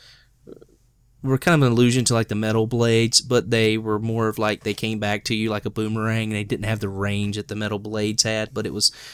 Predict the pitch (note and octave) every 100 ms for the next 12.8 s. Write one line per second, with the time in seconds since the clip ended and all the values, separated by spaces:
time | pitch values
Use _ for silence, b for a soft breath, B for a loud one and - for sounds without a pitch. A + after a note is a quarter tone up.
0 | B - C#3+ B2+ A#2 G2+ A2 A2 A2+ A2
1 | - A2+ G#2+ A2+ G#2 G#2 G2+ G2+ G2 G2+
2 | G2+ G2+ G#2 G2+ G#2+ A#2 G#2+ G#2 G2 G#2
3 | - - G#2 G2 - _ _ _ _ _
4 | - _ _ - B2 A#2 G#2+ G2+ G2+ G2
5 | G2 - G#2 F#2+ - A#2 G#2+ - C#3+ D3+
6 | C3 A#2 G#2+ A2 A2+ G#2 - - B2 A#2
7 | A2 G#2+ - B B G2+ - A2 G2+ G#2
8 | G2 A2 A#2 - - A#2 A#2 G#2+ G#2 G2+
9 | F#2+ F#2+ B B B B _ - A2+ G#2+
10 | - - - G#2 - - G#2+ - G#2 G2+
11 | G2 G2 G2+ G#2 G2+ G2+ - A#2+ G3 G3+
12 | D3 A2+ A#2 A2+ - G#2+ G#2 -